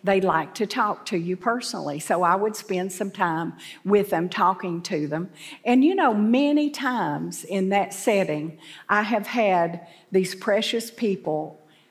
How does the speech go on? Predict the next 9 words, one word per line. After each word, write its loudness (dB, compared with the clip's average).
say 2
to -4
me, -2
"I 0
wish 2
I 0
had -4
done 0
this. -6